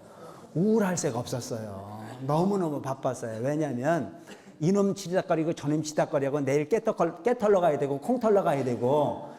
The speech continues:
이웃집 품 팔러 가야 되고 그냥 하루 해가 뜨면 저 하루 해가 언제 넘어가나 기다리는 그런 인생을 살았던 것이 우리 과거의 우리 어머니들의 삶이, 아버지들의 삶이었다고 볼 수 있습니다. 근데 우리 현실의 삶이라는 자체는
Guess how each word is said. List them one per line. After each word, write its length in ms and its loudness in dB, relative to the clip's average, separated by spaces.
이웃집 360 2
품 160 -2
팔러 240 6
가야 240 4
되고 600 0
그냥 440 0
하루 280 0
해가 320 2
뜨면 340 2
저 140 2
하루 340 0
해가 200 2
언제 340 6
넘어가나 500 4
기다리는 560 0
그런 200 0
인생을 640 0
살았던 360 -4
것이 640 -2
우리 220 2
과거의 800 0
우리 200 0
어머니들의 560 -2
삶이, 320 -6
아버지들의 500 -8
삶이었다고 520 -4
볼 120 -10
수 100 -14
있습니다. 380 -14
근데 120 4
우리 260 4
현실의 400 0
삶이라는 480 4
자체는 480 0